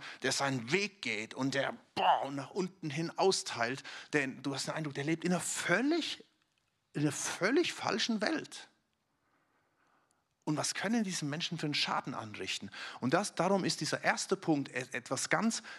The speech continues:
etwas ganz Gutes und etwas ganz Gesundes. Aber dieser Punkt bedeutet gleichzeitig auch dieses unerschrocken Eingestehen, ähm, nicht nur was meine eigene Ressource betrifft,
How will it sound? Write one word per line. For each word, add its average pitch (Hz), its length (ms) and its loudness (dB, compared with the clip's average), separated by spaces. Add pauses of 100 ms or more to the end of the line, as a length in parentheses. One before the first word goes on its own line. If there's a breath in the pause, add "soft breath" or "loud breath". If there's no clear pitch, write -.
etwas 139 360 -2
ganz 160 360 0 (180)
Gutes 220 400 2
und 139 140 -6
etwas 131 380 -4
ganz 151 360 2 (320 loud breath)
Gesundes. - 840 0 (1040 loud breath)
Aber 156 240 6
dieser 165 240 2
Punkt 247 400 0
bedeutet 160 480 2
gleichzeitig 147 800 0
auch 135 280 2
dieses 135 400 -2
unerschrocken 160 680 2
Eingestehen, 160 840 0 (460 loud breath)
ähm, 135 420 4 (1000)
nicht 175 360 2
nur 175 340 4
was 139 220 0
meine 147 600 4
eigene 202 380 2
Ressource 147 560 0
betrifft, 190 580 0